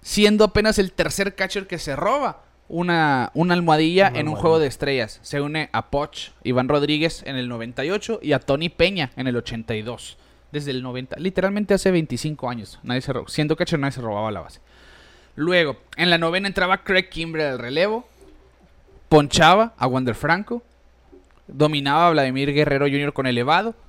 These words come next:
Speaker 1: le daba una base por bola a Kyle Tucker y otra a Julio Rodríguez, y ahí dijimos, "Ok,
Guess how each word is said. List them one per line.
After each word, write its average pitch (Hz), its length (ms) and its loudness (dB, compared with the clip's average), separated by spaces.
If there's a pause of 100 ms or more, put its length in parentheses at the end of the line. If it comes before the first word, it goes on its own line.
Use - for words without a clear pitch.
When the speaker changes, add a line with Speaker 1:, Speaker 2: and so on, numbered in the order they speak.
(160)
Speaker 1:
le 139 200 0
daba 208 240 6
una 240 200 4
base 196 260 6
por 143 240 4
bola 170 420 8 (640)
a 117 520 4
Kyle 151 220 2
Tucker 175 460 4
y 147 160 2
otra 160 400 2
a 143 100 -2
Julio 165 280 2
Rodríguez, 180 640 6
y 175 100 2
ahí 160 220 4
dijimos, 170 400 -2
"Ok, 165 180 0